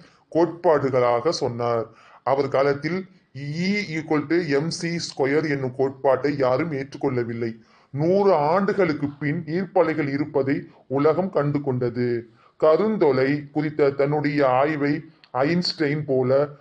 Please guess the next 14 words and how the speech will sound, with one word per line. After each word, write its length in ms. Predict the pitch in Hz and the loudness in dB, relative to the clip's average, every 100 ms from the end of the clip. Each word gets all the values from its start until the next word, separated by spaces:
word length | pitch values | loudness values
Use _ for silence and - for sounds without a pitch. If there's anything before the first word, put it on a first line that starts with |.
| _ | _
கோட்பாடுகளாக 1080 | - 165 190 - 190 175 147 135 131 127 139 | 2 2 2 4 4 4 2 4 4 4 2
வெளியிடாமல் 720 | 131 131 147 143 127 117 123 139 143 - _ | 0 -2 -4 -2 0 -2 -2 -6 -8 -20 _
விண்மீன் 600 | 123 165 180 190 175 180 160 | -4 -2 2 2 2 0 0
இயக்கத்தோடு 720 | 156 180 185 185 170 160 170 | -2 0 0 2 4 4 4
ஒப்பிட்டு 500 | 135 135 143 147 143 160 160 - | 2 -2 -6 -2 0 -2 -6 -18
ஸ்டீபன் 640 | - - 170 185 185 190 180 139 | -16 -4 -2 0 2 0 0 -6
ஹாக்கிங் 560 | 131 143 147 175 175 | -2 -2 -2 -4 -4
விளக்கியதால் 800 | - 143 147 139 135 120 123 131 135 - _ - | -2 -2 -2 -4 -2 0 2 0 -2 -18 _ -4
உலகம் 520 | 131 151 165 151 151 151 - _ - | 0 4 4 4 -2 -6 -14 _ 0
கருந்தொலை 680 | 151 156 190 170 160 160 165 - | 4 4 4 4 2 2 -2 0
கோட்பாட்டை 600 | 156 143 143 139 127 147 147 | 0 0 2 0 2 -2 -2
எளிதில் 400 | 135 135 156 - | -2 -4 -6 -8
புரிந்து 240 | 131 131 | -6 -4
கொண்டது. 460 | 139 120 113 110 | -2 -4 -4 -2